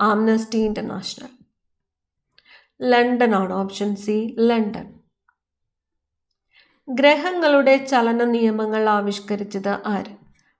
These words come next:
ഗ്രഹങ്ങളുടെ ചലന നിയമങ്ങൾ ആവിഷ്കരിച്ചത് കെപ്ലർ.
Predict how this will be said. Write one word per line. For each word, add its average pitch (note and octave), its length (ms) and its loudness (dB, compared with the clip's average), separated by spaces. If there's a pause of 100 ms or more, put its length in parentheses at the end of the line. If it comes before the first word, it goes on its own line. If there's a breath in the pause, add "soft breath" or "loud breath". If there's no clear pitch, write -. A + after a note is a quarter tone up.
(120)
ഗ്രഹങ്ങളുടെ A3+ 920 2
ചലന G3+ 380 -2
നിയമങ്ങൾ G3+ 640 -2
ആവിഷ്കരിച്ചത് G#3 840 -6 (1160)
കെപ്ലർ. - 480 -4